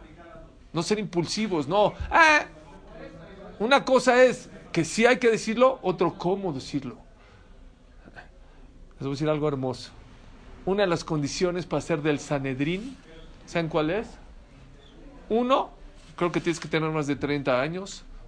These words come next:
Dos, tienes que estar casado.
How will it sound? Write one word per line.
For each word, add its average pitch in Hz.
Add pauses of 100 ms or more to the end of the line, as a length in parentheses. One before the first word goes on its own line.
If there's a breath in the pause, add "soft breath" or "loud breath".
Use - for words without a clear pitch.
Dos, 202 (600)
tienes 185
que 180
estar 165
casado. 208